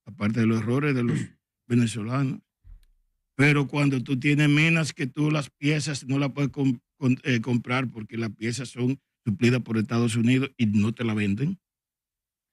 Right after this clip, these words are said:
Cuando tú tienes maquinarias que ya no te la suplen porque la, la origen de esa economía y las relaciones comerciales ya te la boicotean. Cuando tú tienes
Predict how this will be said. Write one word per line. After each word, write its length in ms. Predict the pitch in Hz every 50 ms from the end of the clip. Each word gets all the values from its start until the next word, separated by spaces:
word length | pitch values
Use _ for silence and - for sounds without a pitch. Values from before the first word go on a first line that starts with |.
| _ _ _ _ _
Cuando 300 | - 120 131 127 120 107
tú 160 | - 147 127
tienes 360 | 120 - 139 147 147 147 147
maquinarias 880 | 143 143 135 123 139 139 135 131 139 135 135 143 147 147 - - - - _ _ _ _ _ _ _
que 120 | 135 135 123
ya 220 | 120 131 127 127
no 160 | 131 131 123
te 100 | - 147
la 120 | 139 135 123
suplen 320 | 120 131 135 143 139 131
porque 520 | - - 131 117 113 - 131 123 110 - _ _ _ _
la, 320 | 120 120 117 117 107 - _ _ _ _
la 160 | _ 120 123 120
origen 380 | 113 117 127 139 135 147 139
de 80 | 135 135
esa 160 | 131 - 139
economía 400 | 127 - 127 127 127 120 127 123
y 40 | 127
las 140 | 127 120 104
relaciones 420 | 117 117 113 98 110 117 123 127
comerciales 580 | 117 127 123 117 107 101 131 123 113 107 107 101
ya 140 | 104 107 107
te 120 | - 120
la 100 | 117 120
boicotean. 760 | 113 107 104 107 - 120 107 - - 107 101 95 107 113 - - _ _ _ _ _ _ _ _ _ _ _ _ _ _
Cuando 320 | 156 143 143 139 139 131
tú 180 | 123 147 139 131
tienes 720 | - 135 143 147 151 151 147 147 143 135 131 120 -